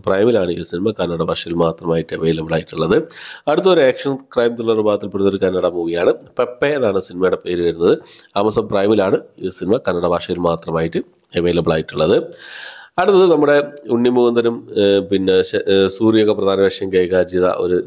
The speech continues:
ഡ്രാമ ത്രില്ലർ ആക്ഷൻ വിഭാഗത്തിൽപ്പെടുന്ന സിനിമയായിരുന്നു ഗരുഡൻ എന്ന് പറയുന്ന സിനിമ. തമിഴ് സിനിമയായിരുന്നു. ഈ സിനിമയുടെ മലയാളം ഡബ്ഡ് വേർഷൻ Amazon പ്രൈമിൽ ഇപ്പോൾ മുതൽ അവൈലബിൾ ആണ്. അടുത്തത് ഒരു ക്രൈം ആക്ഷൻ കോമഡി വിഭാഗത്തിൽപ്പെടുന്ന ഒരു ഇംഗ്ലീഷ് മൂവിയാണ്. ട്രബിൾ എന്നാണ് സിനിമയുടെ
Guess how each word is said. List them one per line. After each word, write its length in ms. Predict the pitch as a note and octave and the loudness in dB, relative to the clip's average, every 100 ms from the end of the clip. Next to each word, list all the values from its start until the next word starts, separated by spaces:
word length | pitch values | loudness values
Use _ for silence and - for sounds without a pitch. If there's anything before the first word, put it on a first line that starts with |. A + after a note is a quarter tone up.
| F#2+ | -2
ഡ്രാമ 280 | F2+ F#2 F#2 | -2 0 -2
ത്രില്ലർ 340 | F2 F2+ F2+ | -4 -2 -2
ആക്ഷൻ 520 | - - F2+ - F#2+ | -4 -6 -6 -4 -4
വിഭാഗത്തിൽപ്പെടുന്ന 460 | F2 F2 E2+ E2+ E2 | 0 -2 -2 -4 -4
സിനിമയായിരുന്നു 460 | E2+ E2+ E2 F2 | -2 0 0 0
ഗരുഡൻ 380 | F2+ F#2+ F#2+ G2+ | 0 0 0 0
എന്ന് 140 | A2 F#2 | 0 -2
പറയുന്ന 180 | E2+ | -4
സിനിമ. 360 | E2 D#2+ F2 A2+ F#2 | -8 -8 -4 -4 -2
തമിഴ് 200 | F2+ F#2 | -4 -4
സിനിമയായിരുന്നു. 680 | - E2 D#2+ D#2+ D#2+ D3+ - - - - | -6 -8 -6 -6 -2 -4 -4 -16 -8 0
ഈ 120 | D3+ | 2
സിനിമയുടെ 400 | D3+ C3 B2 C3+ | 2 2 4 2
മലയാളം 460 | B2 G2+ G#2 A#2 A2+ | 0 0 2 0 0
ഡബ്ഡ് 240 | F#2 F2+ | -2 -2
വേർഷൻ 300 | F2+ E2+ B2 | -4 -4 -6
Amazon 300 | F#2+ F2 F#2+ | -8 -8 -14
പ്രൈമിൽ 380 | F2 E2+ G#2 - | -6 -2 -2 -6
ഇപ്പോൾ 240 | - - D#2+ | -10 -6 -4
മുതൽ 220 | D2+ D#2 | -4 -4
അവൈലബിൾ 400 | D2+ D#2 D2+ D#2 | -2 -2 0 0
ആണ്. 240 | D#2+ C3 - - _ _ - | 2 0 -2 -12 _ _ -4
അടുത്തത് 420 | D#3 F3 F#3 G#3 - | -2 2 4 4 2
ഒരു 100 | D3 | -2
ക്രൈം 380 | C#3+ - C3 A#2 B2+ A#2+ | -2 0 0 0 0 -2
ആക്ഷൻ 300 | A#2 C3 A#2+ | -2 -8 -2
കോമഡി 340 | A2 A2 G#2+ | 0 2 2
വിഭാഗത്തിൽപ്പെടുന്ന 540 | G#2 G2+ G2+ G2+ G2+ | 2 0 0 0 2
ഒരു 80 | G2 | 2
ഇംഗ്ലീഷ് 480 | F#2+ G2 G2+ G2+ F#2 | 0 0 0 -2 0
മൂവിയാണ്. 440 | E2 D#2+ E2 G#2 - - | 0 0 0 -2 -4 -2
ട്രബിൾ 240 | B2+ B2+ C#3+ | 0 2 0
എന്നാണ് 280 | B2 F#2 | 0 0
സിനിമയുടെ 400 | F2+ F2+ F2 F2 | -4 -6 -2 -2